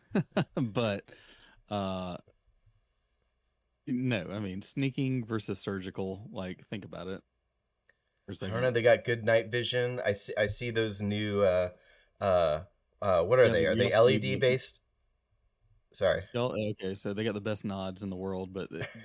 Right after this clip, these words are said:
Speaker 1: they also have to be specialty surgeons.
Speaker 2: <laughs> I don't know.
Speaker 1: And
Speaker 2: These are
Speaker 1: these
Speaker 2: super secret elite soldiers, man.
Speaker 1: <laughs>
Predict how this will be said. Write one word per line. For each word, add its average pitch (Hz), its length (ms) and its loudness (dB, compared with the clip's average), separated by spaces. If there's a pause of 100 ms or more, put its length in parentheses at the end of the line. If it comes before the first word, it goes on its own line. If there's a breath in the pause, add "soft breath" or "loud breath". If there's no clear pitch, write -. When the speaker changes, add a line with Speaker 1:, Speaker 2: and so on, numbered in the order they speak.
(140)
Speaker 1:
they 110 120 -4
also 117 220 -4
have 107 100 -4
to 107 80 -4
be 98 120 -6
specialty 101 540 -6
surgeons. 107 600 -6 (140)
Speaker 2:
<laughs> - 140 -12 (1160 loud breath)
I 185 80 6
don't 214 120 8
know. 175 80 8
Speaker 1:
And 175 100 4
Speaker 2:
These 175 160 0
are - 20 0
Speaker 1:
these - 80 -4
Speaker 2:
super 175 360 0
secret 156 500 2
elite 135 320 2
soldiers, 120 420 0
man. 110 360 2
Speaker 1:
<laughs> 175 60 2